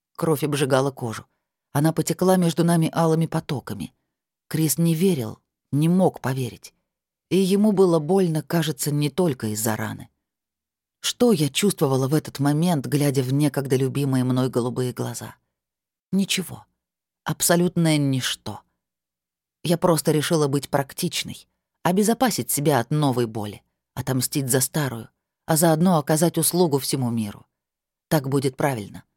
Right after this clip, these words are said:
По крайней мере, мне хотелось в это верить. Асмодей с гневным рыком бросился на меня,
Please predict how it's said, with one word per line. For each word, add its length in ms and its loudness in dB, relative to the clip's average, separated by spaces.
По 100 0
крайней 320 4
мере, 420 4
мне 240 4
хотелось 480 -2
в 40 -2
это 160 -6
верить. 420 -10
Асмодей 460 2
с 80 0
гневным 460 2
рыком 380 0
бросился 480 0
на 60 2
меня, 340 -2